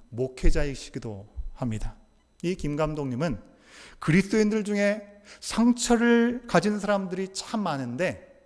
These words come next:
상흔을 가진 사람들은 보기가 참 드물다라고 말씀을 했던 이 영화 속의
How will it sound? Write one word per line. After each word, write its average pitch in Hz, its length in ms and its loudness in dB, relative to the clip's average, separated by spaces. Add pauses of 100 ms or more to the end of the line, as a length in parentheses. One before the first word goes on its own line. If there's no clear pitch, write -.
(540)
상흔을 226 760 8
가진 196 300 0
사람들은 175 640 -2
보기가 143 440 -4
참 170 320 -10
드물다라고 151 880 -2
말씀을 123 500 -6 (680)
했던 165 560 4 (380)
이 160 260 -2
영화 139 280 0
속의 196 500 0